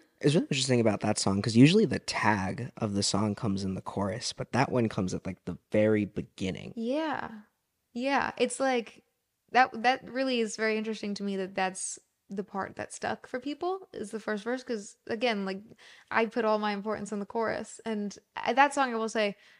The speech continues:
Speaker 2: the verses are definitely my favorite part. Actually, the second verse specifically is my favorite part of the song. Um,
Speaker 1: Which line in particular?
Speaker 2: Ooh. Ooh. Now I have to remember it.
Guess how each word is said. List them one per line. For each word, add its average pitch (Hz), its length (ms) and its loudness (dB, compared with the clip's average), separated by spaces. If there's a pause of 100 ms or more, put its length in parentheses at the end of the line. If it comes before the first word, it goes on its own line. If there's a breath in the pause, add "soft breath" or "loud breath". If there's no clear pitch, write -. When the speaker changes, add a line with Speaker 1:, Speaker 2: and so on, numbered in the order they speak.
(140 soft breath)
Speaker 2:
the 220 140 -2
verses 220 400 -2
are 208 100 0
definitely 202 280 -4
my 196 140 -4
favorite 202 280 -8
part. 208 320 -2
Actually, 220 280 -4
the 196 100 -6
second 220 380 -6
verse 240 280 -4
specifically 226 600 -6
is 233 100 -8
my 214 100 -6
favorite 208 260 -8
part 220 120 -6
of 220 60 -6
the 233 60 -8
song. 233 360 -6 (400 soft breath)
Um, 196 380 -2
Speaker 1:
Which - 180 -2
line 110 220 0
in 107 80 -2
particular? 120 560 -4 (600)
Speaker 2:
Ooh. 247 720 2 (920)
Ooh. 214 600 2 (720)
Now 226 80 0
I 226 40 2
have 240 100 -2
to 208 180 -4 (260)
remember 214 300 -2
it. - 140 -4